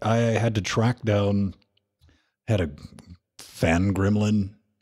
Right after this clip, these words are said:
that wonderful, <laughs> wonderful, lovely screeching sound of, like, oh, God damn it. Please, everyone's first thought, immediate thought,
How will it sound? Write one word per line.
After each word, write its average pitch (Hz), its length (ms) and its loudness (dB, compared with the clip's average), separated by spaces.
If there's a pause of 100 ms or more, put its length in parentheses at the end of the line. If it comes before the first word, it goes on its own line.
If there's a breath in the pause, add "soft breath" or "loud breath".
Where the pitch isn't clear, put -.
(320)
that 87 120 -2
wonderful, 92 520 0
<laughs> - 40 -20
wonderful, 113 640 0
lovely 110 640 0 (240 soft breath)
screeching 110 920 -2 (100)
sound 92 640 -2
of, 85 80 -6
like, 85 140 -8 (200)
oh, 80 1120 -4 (340)
God - 200 -10
damn - 220 -18
it. - 100 -20 (240)
Please, 87 420 -4 (460 loud breath)
everyone's 156 380 0
first - 260 0
thought, 120 260 0 (160)
immediate 135 480 2
thought, 117 280 0